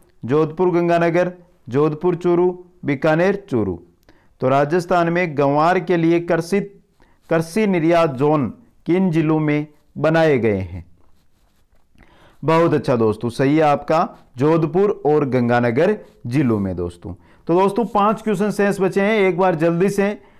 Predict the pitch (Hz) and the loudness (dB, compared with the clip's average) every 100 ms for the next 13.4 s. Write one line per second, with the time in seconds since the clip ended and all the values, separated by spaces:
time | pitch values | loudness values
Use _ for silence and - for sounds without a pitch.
0 | _ - 165 208 208 185 185 196 185 196 | _ -4 0 0 2 0 0 -2 0 -2
1 | 175 165 170 170 190 180 160 180 175 190 | 0 2 2 0 0 -2 0 0 0 -4
2 | - _ - 160 - 175 170 139 120 95 | -10 _ -10 -8 0 2 2 2 0 -2
3 | - 123 139 180 233 - 208 202 196 175 | -8 -4 0 2 2 2 0 2 2 2
4 | 175 170 175 175 - - 139 156 160 175 | 2 0 -2 -10 -14 -4 -2 0 0 2
5 | 175 170 170 - 185 185 - 190 196 190 | 0 -2 -6 -2 0 0 0 0 0 -2
6 | - - 151 165 180 175 180 180 165 170 | -14 -4 0 2 2 2 2 0 -2 -4
7 | 147 165 175 170 170 165 175 175 165 - | 0 0 2 0 0 0 0 0 -2 0
8 | 180 180 180 170 190 190 - _ 127 160 | 0 2 0 2 0 -2 -8 _ 0 0
9 | 170 220 226 190 185 180 170 175 175 170 | 2 2 2 2 0 0 0 0 0 0
10 | 165 165 160 156 151 151 160 156 139 139 | 0 2 2 0 0 -2 -2 -2 -4 -4
11 | 151 143 151 147 143 139 - 143 139 123 | -4 -4 -4 -2 -2 -4 -4 -2 -2 0
12 | 180 208 - - _ 156 143 117 120 101 | 0 0 -6 -20 _ -2 0 0 0 0
13 | - 95 87 | -4 -10 -10